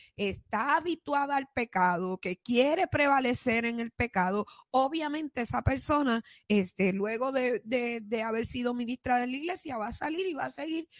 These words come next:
viviendo una vida de pecado, y esto tiene el peligro de atraer hacia sí más demonio, ¿verdad? Y por lo tanto, más ceguera y más sordera espiritual y, y lejanía definitivamente de Dios, porque entonces va a ser mucho más difícil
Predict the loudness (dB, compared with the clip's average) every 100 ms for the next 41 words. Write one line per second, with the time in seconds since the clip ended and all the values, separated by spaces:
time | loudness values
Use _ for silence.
0 | -14 -4 -2 0 -2 -6 -6 -6 -4 -4
1 | -4 -6 -6 -6 -4 -4 -2 -4 -4 -2
2 | 0 -2 -4 -12 -6 -6 -4 -4 -4 -2
3 | 0 0 0 2 2 2 0 -2 -2 -2
4 | -2 -4 -6 -6 -2 -4 -4 -20 _ -4
5 | -4 0 0 0 2 6 6 4 2 0
6 | -2 0 -2 -2 _ _ -6 0 2 2
7 | 2 -2 -4 -10 -8 -8 -6 -4 -2 -2
8 | -6 -8 _ _ -8 -6 -6 -4 -4 -2
9 | -2 -2 -6 -8 -8 -4 -4 -6 _ _
10 | -6 -4 -2 -4 -4 -4 -2 -2 0 0
11 | 0 -2 -2 -4 -6 -8 -8 -4 -2 -2
12 | -4 -2 -2 -2 -4 -4 -6 -10 -12 -12
13 | -10 -10 -8 -6 -6 -4 0 6 8 6
14 | 4 0 0 -2 0 0 2